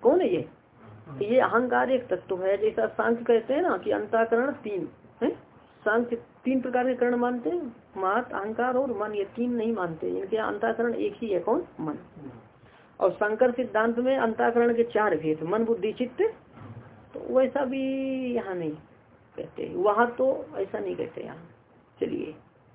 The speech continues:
Speaker 1: आगे ध्यान देना, तो ये अहंकार, ये अभिमान का जनक कौन है?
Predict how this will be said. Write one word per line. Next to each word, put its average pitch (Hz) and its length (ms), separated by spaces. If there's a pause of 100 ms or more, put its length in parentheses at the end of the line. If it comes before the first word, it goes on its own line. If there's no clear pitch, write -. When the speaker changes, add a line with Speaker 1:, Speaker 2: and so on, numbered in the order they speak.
(680)
Speaker 1:
आगे 220 240
ध्यान 202 240
देना, 226 320
तो 240 200
ये 233 120
अहंकार, 226 680
ये 220 180
अभिमान 202 520
का 240 220
जनक 233 340
कौन 294 280
है? 156 120